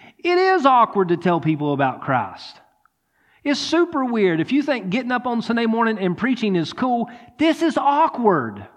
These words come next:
It's so awkward I don't even tell people that I'm a pastor when I meet them because they act weird around me, 'cause it's awkward. But the Holy Spirit empowers us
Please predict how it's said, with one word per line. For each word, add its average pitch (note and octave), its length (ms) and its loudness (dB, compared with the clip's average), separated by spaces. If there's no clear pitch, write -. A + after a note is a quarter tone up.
It's A3 160 0
so C4 160 2
awkward C4+ 340 2
I B3 80 6
don't C4 200 0
even A#3 220 0
tell D4 280 2
people G#3 320 -2
that G3+ 100 0
I'm F#3+ 140 2
a F3+ 60 -2
pastor F#3 340 0
when G3 120 0
I F#3+ 80 2
meet A3 280 0
them F3 180 0
because F3 260 -2
they F#3+ 120 0
act G3 280 0
weird C4 320 0
around F3+ 240 4
me, C#3+ 120 0
'cause F3+ 180 0
it's A#3 180 -4
awkward. C#3+ 720 0
But E3 160 -2
the F3+ 80 -2
Holy G#3+ 240 0
Spirit G#3 320 -2
empowers F#3 880 -2
us D3 460 -2